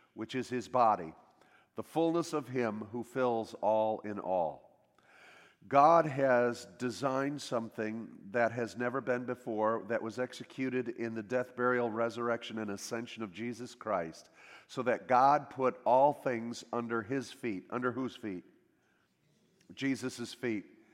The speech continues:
"And gave him as head over all things to the church." Jesus is the head of all things. He's superior. He's the name above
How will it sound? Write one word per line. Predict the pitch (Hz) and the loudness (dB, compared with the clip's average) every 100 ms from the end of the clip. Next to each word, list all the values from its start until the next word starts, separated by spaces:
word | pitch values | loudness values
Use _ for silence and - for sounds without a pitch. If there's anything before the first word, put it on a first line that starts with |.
| _ - - - _ | _ -20 -20 -20 _
"And | 120 127 113 | -2 -2 0
gave | 147 151 156 117 | 2 4 2 0
him | 139 160 170 165 - | 0 0 0 -2 2
as | 131 135 - | 4 4 -2
head | - 156 180 151 120 127 123 - - - | -8 4 8 10 8 2 -8 -10 -20 -2
over | 139 147 139 - | 2 4 4 4
all | 135 147 151 | 6 8 6
things | 151 147 131 117 113 - | 2 -2 -2 -2 -8 -10
to | 123 | -8
the | 120 | -8
church." | - 139 123 98 - - - _ _ _ _ _ _ _ _ _ - - - | -2 0 0 -2 -8 -12 -12 _ _ _ _ _ _ _ _ _ -20 -20 -10
Jesus | - 190 196 175 160 | -2 0 2 0 0
is | 156 | 0
the | 120 135 | 2 4
head | 165 147 | 6 6
of | 120 | 6
all | 123 120 | 4 2
things. | - 123 80 87 | 0 -4 -6 -6
He's | 151 151 | -6 -6
superior. | 147 - 170 147 92 | -6 0 2 2 0
He's | 117 135 | -2 -4
the | 139 | -4
name | 143 160 175 170 - | -2 2 2 2 0
above | 120 117 151 123 113 | -2 4 6 8 6